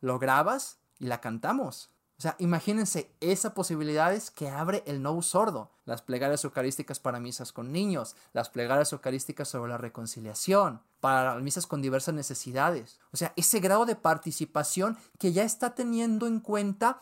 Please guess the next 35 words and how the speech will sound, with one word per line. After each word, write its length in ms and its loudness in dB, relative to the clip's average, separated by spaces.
a 140 -2
la 160 0
asamblea 760 0
y 100 0
asambleas 500 -2
concretas 640 -2
como 180 -4
los 160 -4
niños, 560 -6
y 100 -2
que 140 4
no 160 6
hemos 220 2
sabido 320 0
explotar 460 -2
lo 100 -2
suficiente. 960 -2
Nosotros 480 -2
como 440 2
músicos, 840 0
los 200 0
sacerdotes 500 -4
como 260 -2
pastores 440 -2
y 40 -4
celebrantes, 920 -2
y 120 2
las 200 0
comunidades, 880 -2
para 200 0
hacer 260 -4
participar 880 2
a 40 0
la 120 -2
gente 680 -2